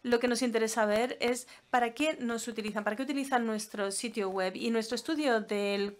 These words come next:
de la conducta de los donantes es que están interesados en los detalles más, eh, profundos.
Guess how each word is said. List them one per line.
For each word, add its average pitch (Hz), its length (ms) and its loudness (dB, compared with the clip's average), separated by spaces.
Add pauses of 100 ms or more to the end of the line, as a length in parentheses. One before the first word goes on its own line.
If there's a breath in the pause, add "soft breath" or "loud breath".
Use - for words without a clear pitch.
(120)
de 220 220 0
la 208 140 4
conducta 214 640 2
de 196 160 -2
los 190 320 -2
donantes 202 640 0 (300 loud breath)
es 240 200 4
que 277 80 0
están 269 220 4
interesados 247 680 2 (300 loud breath)
en 240 260 2
los 220 160 2
detalles 220 560 2
más, 214 800 2
eh, 208 240 0
profundos. 214 880 0